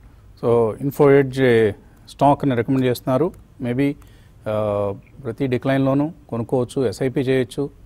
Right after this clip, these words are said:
మూడు వేల నాలుగు వందల రూపాయలు. So, ఎవరికైనా gift ఇవ్వాలి అంటే, ఒక మూడు, నాలుగు వేల రూపాయలు ఏదైనా మీరు gift ఇవ్వాలనుకుంటే, ఒక Info Edge share కొని వాళ్ళకి ఇచ్చేయండి, బాలాగారి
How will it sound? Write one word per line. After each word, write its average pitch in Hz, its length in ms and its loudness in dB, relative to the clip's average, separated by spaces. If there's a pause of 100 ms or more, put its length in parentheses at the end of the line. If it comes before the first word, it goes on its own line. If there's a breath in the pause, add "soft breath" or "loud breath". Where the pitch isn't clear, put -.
(120)
మూడు 123 160 -2
వేల 123 120 -2
నాలుగు 113 260 -4
వందల 120 160 -6
రూపాయలు. 120 380 -4 (520 soft breath)
So, 131 60 0
ఎవరికైనా 120 340 0
gift 131 260 -2
ఇవ్వాలి 160 260 4
అంటే, 151 180 -2
ఒక 160 220 0 (540 soft breath)
మూడు, 151 160 2
నాలుగు 139 240 2
వేల 143 120 0
రూపాయలు 147 320 0
ఏదైనా 139 200 -2
మీరు 135 160 -4
gift 117 260 -4
ఇవ్వాలనుకుంటే, 131 680 0 (360 soft breath)
ఒక 139 120 -2
Info 151 280 2
Edge 156 180 4
share 139 260 0
కొని 135 400 -4 (400 soft breath)
వాళ్ళకి 113 220 -2
ఇచ్చేయండి, 113 380 -4
బాలాగారి 110 540 -2